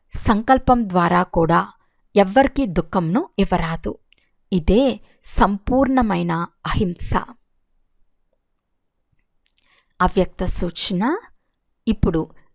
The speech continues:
లగ్నమనే అగ్నిని ప్రజ్వలితం చేసి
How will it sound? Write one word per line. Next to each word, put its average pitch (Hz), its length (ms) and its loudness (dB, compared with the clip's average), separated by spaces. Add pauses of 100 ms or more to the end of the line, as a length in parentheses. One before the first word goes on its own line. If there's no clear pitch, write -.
(100)
లగ్నమనే 254 680 2
అగ్నిని 175 680 -2 (340)
ప్రజ్వలితం 240 680 2
చేసి 294 680 -4